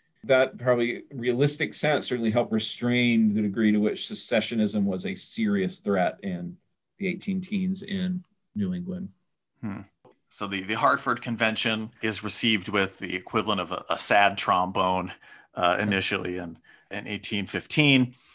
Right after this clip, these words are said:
Speaker 2: The impact of the Hartford Convention, though, ended up being in some ways arguably profound, right, on the American political scene. What is the impact of the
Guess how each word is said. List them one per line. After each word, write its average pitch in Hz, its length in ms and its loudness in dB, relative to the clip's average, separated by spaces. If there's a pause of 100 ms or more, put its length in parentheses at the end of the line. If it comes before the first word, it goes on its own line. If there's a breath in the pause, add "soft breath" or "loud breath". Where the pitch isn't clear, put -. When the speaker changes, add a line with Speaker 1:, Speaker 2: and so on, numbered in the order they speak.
(120)
Speaker 2:
The 139 340 4
impact 175 640 4
of 110 240 0
the 120 100 2
Hartford 101 480 2
Convention, 95 560 -4
though, 90 300 -4 (200 soft breath)
ended 170 280 6
up 151 120 6
being 143 260 8
in 156 180 4
some 226 260 8
ways 120 240 6
arguably 113 640 4
profound, - 800 2 (120)
right, 95 260 2
on 101 140 2
the 104 120 4
American 98 760 4
political 117 440 0
scene. 92 420 -2
What 165 140 4
is 240 120 2
the 160 200 2
impact 123 600 0
of 95 160 -2
the 95 320 -2